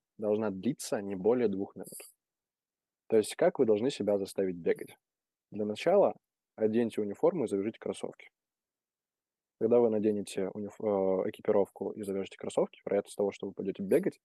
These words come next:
гораздо больше, чем нежели вы не оденете спортивную форму. Точно так же, как, э, с тренажёрным залом. Просто придите в тренажёрный зал. Вы можете даже не тренироваться.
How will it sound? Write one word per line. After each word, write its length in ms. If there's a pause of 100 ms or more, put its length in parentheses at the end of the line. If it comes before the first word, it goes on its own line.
(340)
гораздо 420
больше, 500 (720)
чем 380 (120)
нежели 360
вы 220 (560)
не 140
оденете 420
спортивную 460
форму. 320 (1800)
Точно 220
так 220
же, 120
как, 160
э, 580
с 60
тренажёрным 420
залом. 300 (480)
Просто 320
придите 300
в 20
тренажёрный 420
зал. 220 (1300)
Вы 80
можете 260
даже 180
не 60
тренироваться. 560